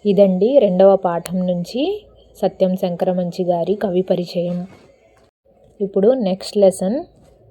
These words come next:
మూడవ పాఠం వచ్చేసి మా కొద్దీ తెల్లదొరతనం.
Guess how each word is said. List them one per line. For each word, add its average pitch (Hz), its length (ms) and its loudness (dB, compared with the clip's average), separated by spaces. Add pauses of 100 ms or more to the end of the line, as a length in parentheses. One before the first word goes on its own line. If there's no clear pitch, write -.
(800)
మూడవ 202 340 4 (120)
పాఠం 185 360 -2
వచ్చేసి 180 460 -4 (400)
మా 180 120 -4 (160)
కొద్దీ 190 340 -2 (220)
తెల్లదొరతనం. 180 720 0